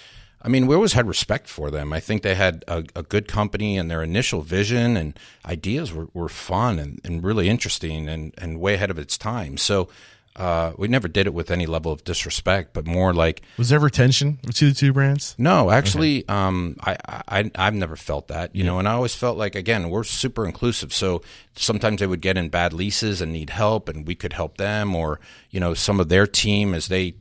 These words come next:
Speaker 1: as they consolidated over the years, some of their team members that left would come to work for us. And,
Speaker 2: Yeah.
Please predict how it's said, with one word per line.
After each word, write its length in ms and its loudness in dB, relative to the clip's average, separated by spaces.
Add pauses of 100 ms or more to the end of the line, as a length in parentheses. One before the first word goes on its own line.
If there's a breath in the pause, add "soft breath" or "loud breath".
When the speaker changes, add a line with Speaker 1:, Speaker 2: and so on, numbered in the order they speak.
(220)
Speaker 1:
as 220 -4
they 240 0
consolidated 920 0
over 180 0
the 100 -10
years, 340 -2
some 120 -6
of 60 -6
their 100 -4
team 260 -4
members 280 -4
that 120 -10
left 340 -2
would 140 -14
come 200 -6
to 40 -4
work 220 -4
for 220 -4
us. 360 0
And, 100 4
Speaker 2:
Yeah. 180 4